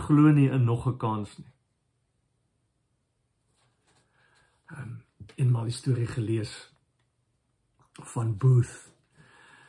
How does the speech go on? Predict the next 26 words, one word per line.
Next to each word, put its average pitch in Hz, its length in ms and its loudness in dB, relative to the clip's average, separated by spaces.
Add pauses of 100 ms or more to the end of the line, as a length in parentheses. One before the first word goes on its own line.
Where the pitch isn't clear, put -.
(340)
Ehm, - 360 -12
hulle 113 180 -8
het 117 120 -6
hom 107 240 -2
uitgedaag 117 800 -2
oor - 160 -8
sy 123 180 -2
geloof. 101 720 -10 (1300)
Ehm, - 280 -12 (840)
en 127 200 -2
hulle 117 200 0
het 123 180 0
vir 123 160 -6
hom 120 140 -4
uitgedaag 127 760 0
oor 139 100 -2
die 120 140 -2
feit 131 240 -2
dat 120 160 0
hy 117 140 -2
genade 117 600 -2
verkondig. 113 800 -10 (1120)
En 135 160 -2
hy 120 140 0
vra 160 380 0
toe, 131 280 0